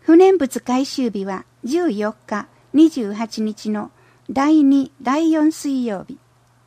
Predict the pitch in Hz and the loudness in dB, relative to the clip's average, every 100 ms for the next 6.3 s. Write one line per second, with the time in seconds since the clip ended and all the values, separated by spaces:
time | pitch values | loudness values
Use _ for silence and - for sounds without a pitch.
0 | _ _ _ _ _ _ _ - - 294 | _ _ _ _ _ _ _ -14 -6 0
1 | 370 381 277 220 - 254 269 - 254 202 | 2 4 2 0 -2 -4 -4 -4 -4 -4
2 | 190 185 - _ - 254 330 - - 302 | -6 -8 -12 _ -2 0 0 -4 -4 -4
3 | 285 226 294 - 330 311 190 160 170 - | -2 0 -2 0 0 0 -2 -8 -14 -16
4 | - _ _ _ _ _ _ _ _ _ | -20 _ _ _ _ _ _ _ _ _
5 | _ 302 320 311 302 - 285 277 - _ | _ -2 -2 -2 -8 -6 -6 -6 -10 _
6 | _ 247 | _ -2